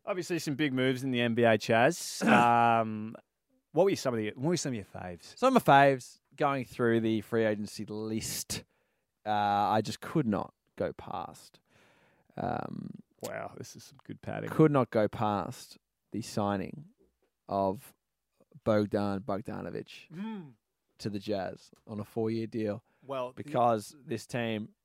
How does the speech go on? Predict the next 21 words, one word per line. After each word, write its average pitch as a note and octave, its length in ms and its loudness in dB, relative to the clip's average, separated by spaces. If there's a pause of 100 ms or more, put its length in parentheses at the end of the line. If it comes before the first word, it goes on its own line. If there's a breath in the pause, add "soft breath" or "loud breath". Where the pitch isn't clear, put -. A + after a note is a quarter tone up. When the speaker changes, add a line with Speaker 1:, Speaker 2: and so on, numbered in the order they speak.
(120)
Speaker 2:
I - 40 -14
Speaker 1:
the C#3 80 -10
Speaker 2:
tell A#2 120 0
you G#2+ 100 4
what, G2+ 160 0
they're G#2+ 100 -4
coming G#2 280 -6
in F#2+ 60 -8
the G2 80 -10
West. F#2+ 320 -10
Donovan A#2 400 -8
Mitchell. G#2+ 460 -6 (260)
Speaker 1:
Mate, A2 200 -6
the A2 60 -18
trumpets B2 420 -8
are G#2 40 -16
playing. G#2+ 420 -6
Speaker 2:
Jingles. A2+ 580 -4 (520)
Speaker 1:
Mike. A#2+ 420 -6 (120)
Speaker 2:
Ricky B2+ 220 -8
Rubio. G#2 540 -4